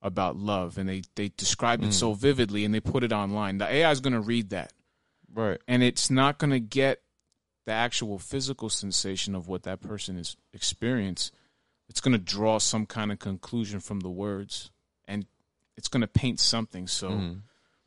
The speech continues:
Speaker 1: you know, I guess you gotta say, like, does the A I, like, is it doing it on its own volition? Is it on, on its own accord, or is it just taking data and repeating the data back to everybody? Is, does that, does that make sense?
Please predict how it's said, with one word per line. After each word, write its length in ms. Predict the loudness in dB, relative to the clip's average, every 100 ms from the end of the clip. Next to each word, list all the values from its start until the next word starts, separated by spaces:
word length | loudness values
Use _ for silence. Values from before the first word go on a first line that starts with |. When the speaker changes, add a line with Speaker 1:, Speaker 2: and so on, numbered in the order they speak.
| _ _ _ _ _ -6
Speaker 1:
you 100 | -2
know, 120 | 2
I 100 | 2
guess 260 | 2 0 2
you 60 |
gotta 220 | 2 2 2
say, 220 | 2 0
like, 280 | -2 -4 -4
does 180 | -6 -4
the 100 | -4
A 300 | -4 -4 -2
I, 280 | 0 -2 -4
like, 540 | -6 -6 -8 -16 -20 _ _ _ _ _ _ _ _ _ _ _ _ _ _ _ -2
is 160 | 4 4
it 100 | 8
doing 240 | 10 10
it 60 | 10
on 140 | 8
its 120 | 6
own 320 | 6 8 8
volition? 640 | 8 6 6 8 8 6 4
Is 160 | 0 2
it 140 | 4 6
on, 160 | 4
on 180 | 4 2
its 160 | 2 4
own 180 | 6 4
accord, 360 | 2 0 4
or 80 | 4
is 120 | 2
it 80 | 0
just 220 | 0 0
taking 360 | 0 0 2 2
data 260 | 2 0
and 160 | 0 0
repeating 460 | 0 0 0 0 0
the 100 | 0
data 300 | -2 -2 -2
back 240 | -6 -6
to 100 | -6
everybody? 500 | -6 -8 -10 -14 -18 _ _ _ _ _ _ _ _ _ _ _ _ _ _ _ _ _ _ _ _ _ _ _
Is, 220 | -6 -4
does 100 | -2
that, 120 | -2
does 100 | -2
that 80 | 0
make 160 | 0 0
sense? 460 | -2 -4 -4 -10